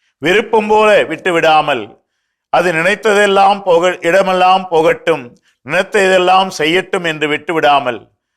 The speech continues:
"நான் இப்படித்தான் சிந்திப்பேன், இப்படித்தான் பேசுவேன், நான் இப்படித்தான் நடப்பேன்" என்று அனைத்தையும் நம் கட்டுக்குள் வைத்துக் கொண்டிருப்பது, அதுதான் வெற்றி.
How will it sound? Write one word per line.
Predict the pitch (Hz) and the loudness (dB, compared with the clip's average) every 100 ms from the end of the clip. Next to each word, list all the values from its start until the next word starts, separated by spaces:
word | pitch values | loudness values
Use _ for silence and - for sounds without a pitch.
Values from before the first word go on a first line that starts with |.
| _ | _
"நான் | _ 127 139 131 | _ 0 0 0
இப்படித்தான் | 143 139 151 147 139 170 175 202 202 | -8 -4 -2 -2 -2 2 2 0 -4
சிந்திப்பேன், | 151 156 - 151 147 - 147 143 170 _ _ _ _ | -10 -14 -12 -6 -6 -4 -4 -4 -6 _ _ _ _
இப்படித்தான் | 139 - 160 165 165 180 190 202 | -10 -6 -4 -4 -2 0 0 -2
பேசுவேன், | 175 160 160 160 147 139 151 - _ _ | -4 -4 -4 -4 -2 -2 -4 -14 _ _
நான் | 131 143 147 | -4 -2 -2
இப்படித்தான் | 160 170 190 180 175 190 190 202 | -2 -2 -2 -2 -2 0 0 0
நடப்பேன்" | 147 156 170 170 190 190 175 | -2 0 -2 -2 -2 -2 -2
என்று | 151 156 165 113 - _ _ | -4 -2 -2 -2 -8 _ _
அனைத்தையும் | 127 151 202 226 - 226 196 180 127 107 _ | -4 -2 -2 -4 -4 -2 0 0 -4 -14 _
நம் | - 147 139 127 131 _ _ _ _ _ _ _ _ _ _ | -4 -4 -4 -8 -18 _ _ _ _ _ _ _ _ _ _
கட்டுக்குள் | - 180 - 247 240 220 226 208 | -4 -4 -2 -6 -2 -2 -2 0
வைத்துக் | 156 160 190 170 | -2 -2 -6 -2
கொண்டிருப்பது, | 165 151 151 151 143 135 123 101 _ _ _ _ | -2 0 -2 -2 -4 -2 -4 -6 _ _ _ _
அதுதான் | 123 139 156 156 160 170 127 | -4 -2 0 2 2 -2 -6
வெற்றி. | 127 - 139 139 107 _ | -8 -8 -6 -6 -6 _